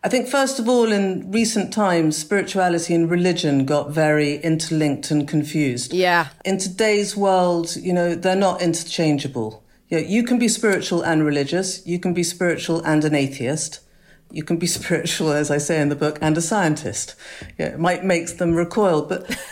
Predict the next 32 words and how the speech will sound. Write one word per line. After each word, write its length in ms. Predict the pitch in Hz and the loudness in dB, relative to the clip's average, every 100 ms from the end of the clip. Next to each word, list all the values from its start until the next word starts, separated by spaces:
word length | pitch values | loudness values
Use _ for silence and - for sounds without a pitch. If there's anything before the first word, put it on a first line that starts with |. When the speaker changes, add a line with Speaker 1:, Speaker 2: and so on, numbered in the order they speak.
| - | -16
Speaker 1:
<laughs> 220 | 988 1047 | -18 -16
spirituality, 1300 | - - - 262 294 - 254 214 277 277 - - 240 - - - | -10 -6 0 2 2 2 2 4 2 0 0 0 -2 -6 -12 -14
<laughs> 240 | _ - | _ -6
just 440 | 208 277 302 330 | -2 2 2 2
as 140 | 294 240 | 0 0
the 80 | 233 | 0
scientist 800 | - 285 285 254 233 196 180 190 | 0 2 2 2 0 -2 -4 -4
is 180 | 185 | -2
looking 500 | 202 208 220 220 208 | 0 0 0 0 2
at 100 | 190 | 2
the 100 | - | 0
outside 500 | 190 190 175 180 165 | 0 0 -2 0 0
world 260 | 175 180 160 | 2 0 0
to 80 | - | -2
try 200 | - 180 | -2 0
and 80 | 165 | 2
make 160 | 147 | 0
sense 340 | 151 208 196 - | -2 -2 -2 -6
of 100 | 151 | -4
it, 320 | 110 - - - _ _ _ - | -4 -6 -12 -18 _ _ _ -2
all 200 | 220 247 | 0 2
the 100 | 226 | 0
spiritual 540 | - 247 226 - 196 | 0 0 0 0 -2
masters 500 | 196 202 196 196 165 | 2 2 0 -2 -2
of 100 | 170 | 0
old 280 | 190 180 165 | 2 0 0
were 80 | 185 | 0
looking 320 | 185 185 175 | 0 0 0
at 100 | 165 | 0
the 140 | 170 | 2
inner 180 | 254 294 | 4 2
world 560 | 160 131 120 131 - | 2 0 -2 -4 -8